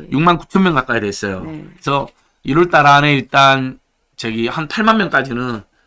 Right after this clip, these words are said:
Speaker 1: 어떻게든 가보려고 노력을 하겠습니다.
Speaker 2: 근데 또 저희 집회 얘기를 잠깐 하면
Speaker 1: 예.
Speaker 2: 지난 삼십일 일 날 이제 집회를 했는데요.
Speaker 1: 집회
Speaker 2: 그때
Speaker 1: 오셨죠, 우리
Speaker 2: 갔잖아요.
Speaker 1: 임교수님.
Speaker 2: 근데 거기 이제 김용민 목사와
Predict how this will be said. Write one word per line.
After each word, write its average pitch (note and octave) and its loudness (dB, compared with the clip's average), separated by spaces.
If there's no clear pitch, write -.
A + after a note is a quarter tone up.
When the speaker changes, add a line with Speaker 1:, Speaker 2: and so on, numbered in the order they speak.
Speaker 1:
어떻게든 B2 -8
가보려고 B2 -4
노력을 A#2 -4
하겠습니다. A2 -8
Speaker 2:
근데 A#3 -8
또 A3 -8
저희 G#3 -6
집회 E4 -6
얘기를 B3 -4
잠깐 F#3 -10
하면 G3 -6
Speaker 1:
예. E3 -6
Speaker 2:
지난 F#3+ -16
삼십일 C4 -8
일 B3+ -6
날 F#3+ -2
이제 D#3 -12
집회를 F3 -10
했는데요. A3 -8
Speaker 1:
집회 F#3+ -6
Speaker 2:
그때 F#3+ 4
Speaker 1:
오셨죠, D3+ 2
우리 C3 2
Speaker 2:
갔잖아요. A3+ 0
Speaker 1:
임교수님. F3 -8
Speaker 2:
근데 F3+ -10
거기 F3+ -8
이제 D#3+ -8
김용민 D4 0
목사와 G3+ 0